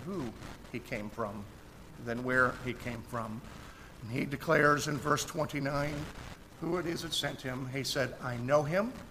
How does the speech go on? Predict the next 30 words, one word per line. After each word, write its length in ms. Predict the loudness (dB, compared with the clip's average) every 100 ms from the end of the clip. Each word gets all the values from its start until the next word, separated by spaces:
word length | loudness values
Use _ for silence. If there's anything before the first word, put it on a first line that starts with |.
| -14 -14 -14 -14 -14 -14 -12 -10 -10 -12 -8
I 80 | -8
come 320 | -2 4 6
from 180 | 6 4
him, 300 | 4 2 0 -8 -14 -16 -16 -16 -16 -16 -16 -16 -16 -14 -8
and 100 | -8 -4
he 140 | -2
sent 360 | 0 4 2 2
me." 220 | -2 -2
And 160 | -2 2
those 300 | 4 4 2
three 420 | 2 4 4 2 -4 -12 -14 -14 -14 -2
phrases 500 | 0 0 0 -2 0
are 160 | 0 2
not 320 | 2 0 -2 -4
incidental. 720 | -2 -2 -2 -2 2 2 0
If 120 | -2
you 80 | -4 -4
unpack 440 | -4 -2 -2 0
them, 180 | 0 0
you 60 | 4
recognize 600 | 4 4 0 0 0 0
what 180 | -2
Jesus 240 | 0 -2 -4
is 80 | -8
declaring, 500 | -4 4 4 4 2
even 320 | 0 2 0
in 140 | 0
those 280 | 2 2 0 -6 -14 -16 -16 -16 -16 -16 -10 -4
relatively 560 | 4 6 6 2 4 2
ordinary 560 | 4 4 4 4 4